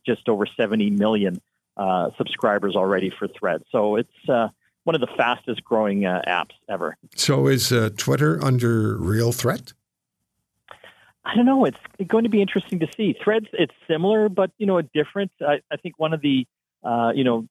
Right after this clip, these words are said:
Speaker 1: the good things about Twitter is that it's kind of real-time information. Threads doesn't necessarily, uh, you know, show you, uh, the post in a chronological order, and it seems to be more kind of celebrity, uh, driven <laughs> right, right now. But,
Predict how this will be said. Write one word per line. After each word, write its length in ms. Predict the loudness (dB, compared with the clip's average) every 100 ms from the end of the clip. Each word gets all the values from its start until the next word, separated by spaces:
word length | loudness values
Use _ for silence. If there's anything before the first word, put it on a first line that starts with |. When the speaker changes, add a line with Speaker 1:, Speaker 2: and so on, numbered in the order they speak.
| _
Speaker 1:
the 60 | -2
good 240 | -2 0
things 240 | -4 -4
about 240 | -2 -2 -4
Twitter 420 | -2 0 2 0
is 200 | 0 -2 -2 0
that 160 | 2
it's 160 | 2 -2 _
kind 160 | -4 -2
of 180 | -2 0
real-time 500 | 2 2 -2 -2 0
information. 640 | -2 -2 0 0 0 -6 -4
Threads 240 | -2 -2 -4 _ _ _
doesn't 260 | -4 -4 0
necessarily, 720 | -2 -2 -4 0 2 2 0 -6 _ -6
uh, 260 | -2 0 0
you 120 | 0
know, 120 | 0
show 300 | 0 0 2
you, 380 | 2 2 2 0 -8 _
uh, 160 | -4 -2
the 120 | -2
post 320 | -2 -2 -2 -4
in 80 | -8
a 40 |
chronological 840 | -4 -2 0 2 2 0 -4 -4
order, 380 | -2 0 2 2
and 100 | 0
it 80 | -2 -6
seems 160 | -8
to 100 | -8
be 100 | -6
more 140 | -4 -4
kind 160 | -4
of 80 | -12 -10
celebrity, 600 | -2 0 0 0 2 2
uh, 200 | 4 2 0
driven 380 | -2 0 2 0 0 -2
<laughs> 40 |
right, 220 | 0 -2 -4 _ -4
right 200 | -2 0
now. 220 | 0 0
But, 220 | 0 -2